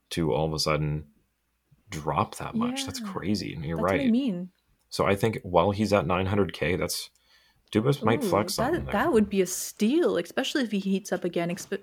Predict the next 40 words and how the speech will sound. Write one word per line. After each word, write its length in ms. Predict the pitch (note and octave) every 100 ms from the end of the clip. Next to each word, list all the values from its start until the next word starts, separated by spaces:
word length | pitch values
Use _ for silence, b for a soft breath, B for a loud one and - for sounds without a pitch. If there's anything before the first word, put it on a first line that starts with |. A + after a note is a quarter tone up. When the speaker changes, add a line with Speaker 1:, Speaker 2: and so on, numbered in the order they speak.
| -
Speaker 2:
on 160 | G3
a, 300 | F#3+ F3+ F3+
uh, 220 | E3+ E3+ E3+ - - - -
elite, 480 | G3 G3 G#3+ G#3+
elite 500 | F#3+ F#3+ G3 G3+ -
Leafs 360 | G3+ F#3+ G3 -
team 340 | - G3+ G#3 G3
who 120 | F#3+
has 280 | F#3 F3+ -
so 280 | - G#3 G#3
much 240 | G3+ G3
offense, 680 | - F3+ G3 G3 F#3 F#3+ - B B B B B
uh, 200 | F#3+ F3+ -
around 460 | F#3+ F3 E3+ A3
them. 260 | F#3+ E3+ E3+
And 100 | F3
then 200 | E3+ F3
Yandle, 640 | E3+ F#3+ G3+ F#3+ F#3 -
you 140 | G3+ F3+
know, 200 | E3+ F3+
he 180 | - F#3+
wouldn't 260 | F3+ F#3+
have 260 | - F3+ -
to 80 | E3+
be 240 | F3 F3
that 240 | F3 D#3+ -
main 480 | F3 F3+ F3+ F#3 F#3
production 560 | - F3+ E3 - F3+
guy. 220 | E3+ D#3+
We 160 | E3+ F3
have 220 | E3+ E3
Morgan 260 | F#3 F#3 F3+
Rielly, 420 | E3+ E3 F3 F3
we 120 | E3+
have 180 | F3 F3
all 200 | F#3+ F3
these 160 | F3+ F3+
other 200 | G3 F3
players. 640 | E3+ - F3+ F#3 E3+ E3+ -
So 360 | - E3+ E3